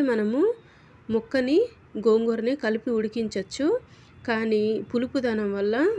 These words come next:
ముక్క సరిగా ఉడకపోవచ్చండి, అందుకే విడివిడిగా నేను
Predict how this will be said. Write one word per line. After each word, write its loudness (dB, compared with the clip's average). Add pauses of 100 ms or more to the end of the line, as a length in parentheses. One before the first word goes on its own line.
(100)
ముక్క -6
సరిగా -2
ఉడకపోవచ్చండి, -4 (100)
అందుకే -4
విడివిడిగా 0
నేను 0